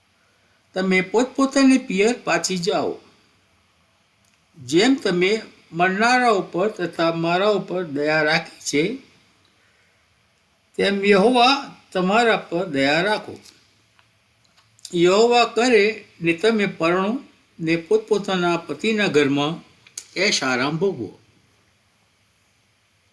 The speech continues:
પછી તેણે તેઓને ચુંબન કર્યું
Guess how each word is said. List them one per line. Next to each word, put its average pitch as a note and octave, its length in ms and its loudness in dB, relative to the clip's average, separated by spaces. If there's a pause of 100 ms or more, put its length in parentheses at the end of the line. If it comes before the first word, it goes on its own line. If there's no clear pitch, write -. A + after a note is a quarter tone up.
(2000)
પછી A3 300 2
તેણે C#4 300 2
તેઓને G#3 460 2
ચુંબન F3+ 420 -2
કર્યું A3+ 440 -2